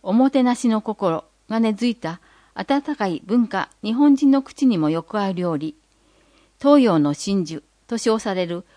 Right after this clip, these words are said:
美しい自然、そして世界トップクラスの英語力など、紹介したい魅力が満載です。次回から詳しくご紹介していきますので、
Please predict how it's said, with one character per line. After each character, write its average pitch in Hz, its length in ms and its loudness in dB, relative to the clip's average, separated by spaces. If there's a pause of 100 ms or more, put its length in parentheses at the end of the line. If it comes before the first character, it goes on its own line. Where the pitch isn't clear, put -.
(200)
美 - 400 -6
し 226 180 -6
い - 40 -2
自 147 240 -8
然、 160 240 -6 (600)
そ 226 160 -8
し 226 80 -8
て 202 260 -10 (200)
世 208 180 -10
界 285 220 -4
ト 285 140 -4
ッ - 20 0
プ 269 180 -14
ク 254 120 -6
ラ 233 100 -2
ス 220 120 -8
の 156 220 -2
英 220 160 0
語 214 160 0
力 202 240 -4
な 175 140 -4
ど、 139 200 -16 (540)
紹 269 240 -4
介 269 260 -4
し - 60 -14
た 262 160 -4
い 269 60 2
魅 254 100 2
力 262 260 -2
が 151 100 -2
満 156 200 -4
載 180 240 -10
で 160 120 -12
す。 - 180 -20 (840)
次 190 120 -10
回 262 240 0
か 226 140 -6
ら 202 200 -6 (300)
詳 269 240 -4
し - 100 -14
く 254 180 -8
ご 196 120 -4
紹 277 200 -2
介 277 220 -4
し - 40 -10
て - 100 -6
い 147 100 -2
き 165 140 -6
ま 165 100 -2
す 175 120 -8
の 156 120 -2
で、 139 220 -12